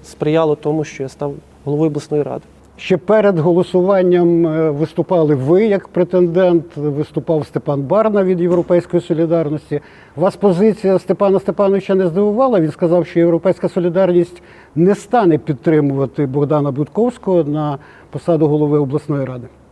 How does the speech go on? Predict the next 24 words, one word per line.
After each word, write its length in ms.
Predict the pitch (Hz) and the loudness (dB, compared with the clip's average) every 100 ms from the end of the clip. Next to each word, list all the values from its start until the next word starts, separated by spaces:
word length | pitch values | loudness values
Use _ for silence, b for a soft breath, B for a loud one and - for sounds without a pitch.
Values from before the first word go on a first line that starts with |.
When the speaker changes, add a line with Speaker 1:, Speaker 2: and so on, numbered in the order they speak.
| - | -6
Speaker 1:
Ми 120 | 151 | -4
з 40 | 190 | -4
Степаном 460 | - 151 175 165 | -4 -4 -2 -2
Степановичем 800 | 139 - 135 165 202 185 - 160 | -4 -8 -4 -2 0 -2 -4 -6
давно 240 | 135 143 170 | -2 -2 0
знайомі. 440 | 156 151 131 131 127 - - - | -2 -2 -4 -8 -16 -20 -14 -2
Ми 120 | 180 | 0
разом 280 | 190 165 156 | 2 0 0
були 200 | 160 156 | 0 0
на 100 | 143 | 0
Майдані, 440 | 135 139 151 151 | -4 -2 -2 0
він 100 | 147 | -2
це, 120 | 190 175 | -4 -4
до 100 | 160 | -2
речі, 220 | 156 147 | -2 -4
все 160 | - | -6
сказав 420 | 151 - 139 151 147 | -8 -6 -2 -2 2
Speaker 2:
Ви 80 | 165 | 2
Speaker 1:
тут. 120 | 196 | 2
Speaker 2:
разом 220 | 196 185 | 2 2
були 200 | 170 165 | 4 4
на 80 | 147 | 4
фронті. 500 | 147 170 170 - 147 - - - | 2 2 2 0 -8 -12 -12 -8
Speaker 1:
Е, 220 | 135 | -6